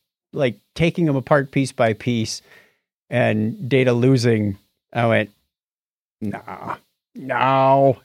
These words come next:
It's, it, y-, you knew that was, that was a ploy or a plan of some type, especially when it came to Spot. And he says, you know, "He's the best part of me." And Lore picks up Spot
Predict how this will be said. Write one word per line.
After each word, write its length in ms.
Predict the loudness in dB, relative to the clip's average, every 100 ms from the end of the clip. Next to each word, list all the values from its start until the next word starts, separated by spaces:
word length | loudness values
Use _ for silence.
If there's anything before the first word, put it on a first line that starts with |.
| -6
It's, 200 | -4 -2
it, 220 | -2 -2
y-, 160 | -4 -2
you 180 | 0 4
knew 240 | 4 6
that 220 | 6 4
was, 360 | 4 2 0 -10 _ _ -20
that 320 | -10 -6 -4
was 100 | -2
a 40 | -4
ploy 440 | -4 -2 0 2
or 100 | 0
a 60 | -2
plan 500 | -2 -2 0 0 -4
of 120 | -6
some 280 | -4 -4 -2
type, 360 | -2 -2 -4 -10 _ _ _ _ -4
especially 380 | 2 2 4
when 100 | 2
it 40 | 2
came 180 | 2 0
to 80 | 0
Spot. 480 | -6 0 2 2 -2
And 80 |
he 80 | -6
says, 440 | -2 -2 -2 -4 -6
you 60 |
know, 80 | -4
"He's 180 | -4 -4
the 80 | -4
best 260 | -4 -4 0
part 260 | 0 2
of 120 | 2
me." 300 | 0 -2 -4 -10 _ _ _ _ -6
And 100 | 0
Lore 140 | 2 2
picks 300 | 2 -2 -2
up 100 | -6
Spot 440 | 0 2 4 0